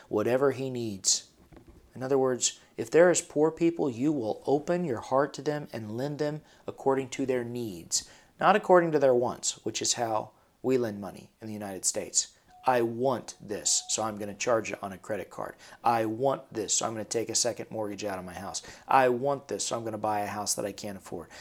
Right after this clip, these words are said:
I want this, so I'm gonna drive a car that I can't afford. I want, I want, I want." That's not the obligation to the Israelites. God's obligation to the Israelites is,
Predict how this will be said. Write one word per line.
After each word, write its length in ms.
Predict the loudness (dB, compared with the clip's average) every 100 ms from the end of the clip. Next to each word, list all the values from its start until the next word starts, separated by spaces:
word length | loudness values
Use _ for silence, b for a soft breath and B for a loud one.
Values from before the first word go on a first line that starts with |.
| B
I 240 | 4 6 6
want 340 | 2 -2 -2
this, 200 | -4 -2
so 80 | -4
I'm 60 | -6
gonna 120 | -6
drive 220 | -2 -4
a 20 |
car 240 | 2 2 4
that 100 | -2
I 60 |
can't 180 | -8 -12
afford. 240 | -10 -12 B B B
I 160 | 2
want, 320 | 2 2 0 0
I 80 | -4
want, 200 | -4 -4
I 40 | -6
want." 320 | -8 -10 2
That's 240 | 2 4
not 180 | 2 2
the 120 | 4
obligation 640 | 2 2 -2 -2 -4 -8 -18 _ _
to 140 | -6
the 100 | -2
Israelites. 600 | -2 -2 -4 -6 -6 -6 -6 b b 4
God's 260 | 8 8 8
obligation 580 | 4 2 0 0 -2 -6
to 80 |
the 120 | 0 2
Israelites 560 | 2 2 0 0 0
is, 300 | 0 -2 -2